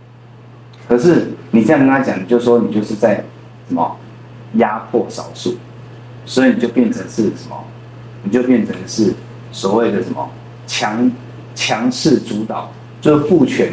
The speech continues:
或者是强势主导的什么？来压欺负弱者的一种行为，他可以解释成这样，那你百口莫辩啊，对不对？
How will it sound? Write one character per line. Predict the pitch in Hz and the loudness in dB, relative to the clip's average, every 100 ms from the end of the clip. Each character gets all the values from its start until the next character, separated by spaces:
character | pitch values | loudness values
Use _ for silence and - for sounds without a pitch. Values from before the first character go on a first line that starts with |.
| - | -6
或 | - 123 | -2 2
者 | |
是 | 117 | 2
强 | 123 - 101 104 | 2 -2 -4 -2
势 | - 101 - - - - - | 0 0 -2 -14 -20 -20 -14
主 | - 117 | -2 0
导 | 117 87 | 0 -4
的 | |
什 | 85 90 | -12 -14
么？ | 73 69 - - - - - - | -14 -14 -16 -20 -20 -20 -18 -10
来 | 104 120 | -6 2
压 | 123 120 123 123 | 2 2 -6 -8
欺 | - - 131 | -12 2 4
负 | 123 117 | 4 4
弱 | 117 117 | 4 2
者 | - - - - - - - - - | -2 -12 -16 -20 -20 -20 -20 -18 -6
的 | 95 | 2
一 | 247 | 2
种 | - - | 2 -8
行 | - - - | -12 -10 -10
为， | - - - - - | -12 -16 -20 -20 -6
他 | 190 | -2
可 | 180 | 0
以 | 151 | 2
解 | 120 110 | 2 0
释 | 143 | 0
成 | 120 104 | 0 0
这 | 104 | 0
样， | 104 - - - - - - | -4 -8 -16 -20 -20 -20 -4
那 | 165 | 2
你 | 185 127 | 4 4
百 | 120 135 | 2 0
口 | 127 | 0
莫 | 107 123 | 2 0
辩 | 107 117 - | 2 2 0
啊， | - - - - - - - - - - - - - - - - - - | -8 -20 -20 -20 -20 -20 -20 -20 -20 -20 -20 -20 -20 -20 -20 -18 -10 0
对 | |
不 | 92 | 0
对？ | 85 | 0